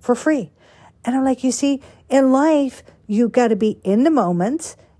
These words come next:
You gotta make people feel special, make people feel heard and seen and acknowledged and appreciated." And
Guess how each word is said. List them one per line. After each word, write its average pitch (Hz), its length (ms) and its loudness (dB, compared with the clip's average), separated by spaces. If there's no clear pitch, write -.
You 208 260 0
gotta 196 380 0
make 185 580 0
people 330 380 2
feel 247 260 2
special, 165 480 -4
make 185 460 -2
people 202 420 0
feel 190 320 0
heard 202 580 0
and 185 220 -4
seen 190 400 -2
and 180 180 -4
acknowledged 185 600 -2
and 175 100 -4
appreciated." 185 800 -2
And 190 260 -2